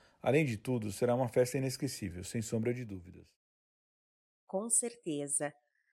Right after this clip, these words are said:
Speaker 2: Assi, quais são as outras medidas estabelecidas pelo governo japonês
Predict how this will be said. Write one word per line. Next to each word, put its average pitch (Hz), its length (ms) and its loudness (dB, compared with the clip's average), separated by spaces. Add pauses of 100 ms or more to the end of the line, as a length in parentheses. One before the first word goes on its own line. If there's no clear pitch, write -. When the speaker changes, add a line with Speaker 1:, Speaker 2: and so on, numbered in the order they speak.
(140)
Speaker 2:
Assi, 254 560 0
quais 339 260 -2
são 330 140 0
as 294 120 -2
outras 269 320 0
medidas 202 600 -4
estabelecidas 170 840 -4
pelo 170 200 -2
governo 175 500 -2
japonês 170 680 -2